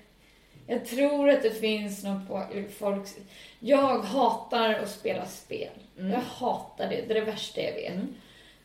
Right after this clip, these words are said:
Speaker 1: Ehm, och att ragga är ju lite ett spel om man inte så här, men att gå f-, så här, gå fram och flörta med någon, ja, det kan jag väl göra.
Speaker 2: Ja.
Speaker 1: Men, eh, jag är liksom,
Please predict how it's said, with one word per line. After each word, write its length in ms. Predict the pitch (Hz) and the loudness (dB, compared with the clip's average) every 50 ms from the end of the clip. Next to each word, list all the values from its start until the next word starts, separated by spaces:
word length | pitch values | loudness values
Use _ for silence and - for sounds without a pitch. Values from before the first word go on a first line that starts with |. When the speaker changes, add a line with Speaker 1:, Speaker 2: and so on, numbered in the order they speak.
| _ - | _ -14
Speaker 1:
Ehm, 920 | - - - 208 208 208 214 214 208 214 214 214 208 208 208 202 196 190 - - - - - _ _ _ _ _ - - - 220 - | -6 -4 -2 0 0 0 0 0 0 -2 -4 -4 -6 -6 -6 -8 -10 -10 -14 -20 -20 -20 -20 _ _ _ _ _ -18 -14 -14 -8 -4
och 100 | - 247 | -2 0
att 140 | 240 240 247 | 2 4 4
ragga 420 | 254 254 247 247 233 - 247 233 | 6 6 6 4 2 2 2 2
är 160 | 226 233 220 214 196 | 2 2 0 0 0
ju 140 | 196 196 190 | 0 0 0
lite 340 | 190 190 190 190 - - - | 0 -2 -2 -2 -4 -4 -4
ett 280 | - - - - - | -4 -4 -4 -6 -8
spel 400 | - - - 185 180 185 - - | -10 -10 -6 -4 -4 -4 -2 -4
om 100 | 190 190 | -2 -2
man 140 | 196 202 208 | -2 -2 -2
inte 280 | 214 208 196 - 202 196 | -4 -6 -6 -8 -8 -8
så 120 | - 214 | -8 -6
här, 280 | - - - - - - - - _ | -6 -4 -4 -4 -6 -8 -10 -14 _
men 320 | - 220 233 240 233 233 233 | -4 0 0 2 2 2 0
att 100 | 233 226 | -2 0
gå 400 | 226 233 233 226 220 - - - - - - | 2 2 4 2 2 0 -2 -8 -8 -6 -4
f-, 140 | - 226 214 | -2 -2 0
så 60 | 247 | 0
här, 200 | 214 196 185 185 | 0 0 0 -2
gå 120 | 185 214 202 | -2 -4 -6
fram 280 | - 247 247 233 220 | -4 -2 -2 0 0
och 140 | 226 220 - | -2 -2 -2
flörta 380 | - 269 233 - - - 262 262 | -4 -6 -6 -6 -10 -8 -6 -6
med 180 | 254 247 240 | -4 -2 0
någon, 680 | 226 214 196 180 175 170 175 175 175 175 175 175 175 - - - _ - - - | 0 0 0 -2 -2 -4 -4 -6 -6 -6 -8 -10 -12 -14 -16 -20 _ -20 -20 -18
ja, 360 | - - - - 110 113 117 - | -14 -10 -8 -8 -8 -8 -8 -10
det 60 | - | -12
kan 140 | 95 95 - - | -12 -10 -8 -8
jag 60 | 120 113 | -8 -6
väl 100 | 107 107 | -6 -6
göra. 360 | 113 - - - - - 190 190 - - - _ _ _ _ - - | -6 -6 -6 -8 -8 -10 -10 -12 -14 -18 -20 _ _ _ _ -18 -12
Speaker 2:
Ja. 300 | - 202 196 190 185 190 - - - - - _ _ _ _ _ | -8 -6 -6 -6 -6 -10 -14 -20 -20 -20 -20 _ _ _ _ _
Speaker 1:
Men, 380 | - 226 226 233 226 220 226 | -8 -4 0 0 0 0 0
eh, 220 | 240 240 240 233 233 | 0 -2 -2 -2 -2
jag 260 | 233 240 240 240 240 | -2 -2 -2 -2 -2
är 80 | 247 247 | -2 -2
liksom, 580 | 233 226 233 - - 220 190 185 214 208 196 | -4 -4 -8 -10 -12 -12 -10 -8 -8 -8 -10